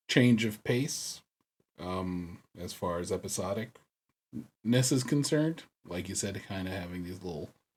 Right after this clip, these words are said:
episodes that are just self-contained and don't have to worry about watching, like, you didn't, you know,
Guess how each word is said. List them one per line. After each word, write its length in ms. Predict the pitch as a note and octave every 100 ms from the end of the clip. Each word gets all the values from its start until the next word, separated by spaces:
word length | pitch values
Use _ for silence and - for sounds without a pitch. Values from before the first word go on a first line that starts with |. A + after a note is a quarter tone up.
| _ _ _ -
episodes 540 | G#2+ A2 G#2 A2 G2
that 100 | G#2
are 80 | F#2+
just 200 | G#2 -
self-contained 680 | G#2 G#2 - E2+ A2+ G#2+ G#2
and 120 | F#2+
don't 180 | G2 -
have 180 | G2 F#2+
to 60 | G#2
worry 260 | G2 G2
about 400 | G2 G2 G2 - - _ _ _ _ _ _
watching, 520 | F#2+ G#2 G#2+ G#2+ A2 G#2
like, 280 | G#2 G2 F2 -
you 100 | G#2
didn't, 220 | A2 F#2
you 260 | E2 F2+ G#2
know, 300 | G2+ F#2+